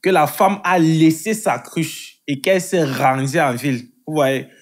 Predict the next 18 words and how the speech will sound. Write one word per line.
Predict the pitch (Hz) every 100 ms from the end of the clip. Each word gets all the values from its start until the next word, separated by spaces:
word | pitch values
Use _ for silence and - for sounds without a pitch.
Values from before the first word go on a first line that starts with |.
| _ -
C'est-à-dire | 180 233
que | 269 277
quand | - 302 302 -
elle | 277 247
a | 240 139 -
découvert | 165 160 156 147 208 202
qu'en | 180 156
réalité, | 143 143 139 139 196
celui | 208 220 330
qui | -
était | 202 175 190
en | 175
train | 190
de | 180 147
parler | 135 135 143 165
là, | 151
c'était | 165 151 - 233
Christ, | 226 - 208 - -